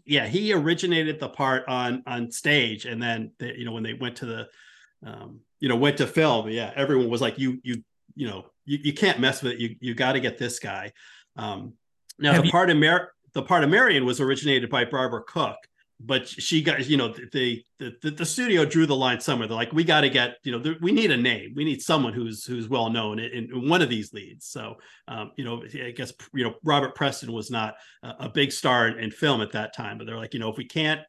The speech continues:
Speaker 1: replace Harold Hill, we can at least get someone who's, uh, a little bit well, more well known for the Marion part." And that's where you get, uh,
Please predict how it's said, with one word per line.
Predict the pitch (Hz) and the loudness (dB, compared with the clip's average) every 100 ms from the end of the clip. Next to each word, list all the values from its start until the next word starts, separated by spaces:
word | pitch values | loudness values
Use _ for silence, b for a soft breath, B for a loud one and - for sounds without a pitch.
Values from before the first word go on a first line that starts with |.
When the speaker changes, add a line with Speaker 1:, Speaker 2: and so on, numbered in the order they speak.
| _ 135 | _ -8
Speaker 1:
replace | 131 143 139 123 - | -8 2 2 2 -2
Harold | - 120 117 117 | -2 -2 -2 -2
Hill, | 131 113 113 b b - | -2 -2 -6 b b -10
we | 131 | -6
can | 123 | -4
at | 120 | -4
least | 127 123 | -4 -4
get | 127 113 | -4 -4
someone | 131 113 107 | -4 -4 -6
who's, | 117 113 110 | -8 -8 -8
uh, | 120 107 | -10 -8
a | 120 | -6
little | 123 113 | -2 -2
bit | 120 117 | -2 -4
well, | 117 110 110 - | -4 -4 -4 -6
more | 127 127 120 | 0 2 4
well | 113 110 | 2 0
known | 107 101 - - _ - | -2 -4 -10 -16 _ -4
for | 123 | -2
the | 110 | 2
Marion | 123 120 110 104 | 4 4 2 -2
part." | - 107 113 _ - | -8 -10 -12 _ -16
And | 117 | -16
that's | 113 | -12
where | - | -12
you | 110 110 | -12 -10
get, | 113 120 | -10 -10
uh, | 117 113 | -12 -12